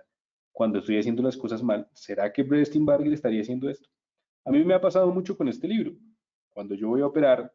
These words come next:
algo que tal vez está en contratendencia, digo, "Espere, ¿será que Brett Steinbarger haría esto?". Entonces empiezo a revisarlo a fondo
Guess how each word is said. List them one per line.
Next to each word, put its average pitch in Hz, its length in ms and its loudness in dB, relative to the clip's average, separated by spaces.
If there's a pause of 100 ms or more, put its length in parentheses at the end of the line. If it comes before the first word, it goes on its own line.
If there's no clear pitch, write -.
(140)
algo 113 320 -10
que 123 120 -6
tal 104 180 -4
vez 107 140 -8
está 113 180 -12
en 120 80 -6
contratendencia, 120 680 -8
digo, 113 360 -6 (380)
"Espere, - 320 -14 (140)
¿será 95 340 -8
que - 120 -8
Brett 113 380 -4
Steinbarger 113 520 -2
haría 101 280 -4
esto?". 110 300 -8 (440)
Entonces 110 580 -6 (160)
empiezo 123 560 -2
a 139 40 2
revisarlo 156 800 0
a 170 140 -2
fondo 175 400 -2